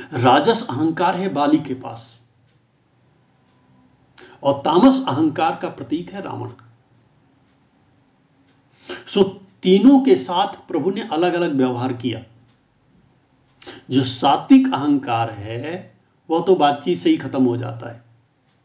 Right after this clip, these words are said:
इसलिए परशुराम जी युद्ध के लिए बोलते रहे, लेकिन राम जी ने परशुराम जी से युद्ध नहीं किया।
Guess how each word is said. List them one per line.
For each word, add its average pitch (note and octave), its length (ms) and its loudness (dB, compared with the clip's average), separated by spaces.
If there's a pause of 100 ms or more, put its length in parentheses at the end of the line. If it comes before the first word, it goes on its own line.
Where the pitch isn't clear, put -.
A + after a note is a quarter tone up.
(1300)
इसलिए E3+ 300 2
परशुराम C#3+ 480 -2
जी F3+ 80 -4
युद्ध A#2+ 400 0
के F3+ 100 4
लिए F#3 460 0
बोलते C#3+ 340 4
रहे, E3+ 260 -2
लेकिन D#3 360 -2
राम C#3+ 220 0
जी E3 100 -2
ने F3+ 80 4
परशुराम D3+ 480 -6
जी D3+ 100 -8
से E3 140 -8
युद्ध C3+ 260 0
नहीं D3 240 6
किया। B2 240 -6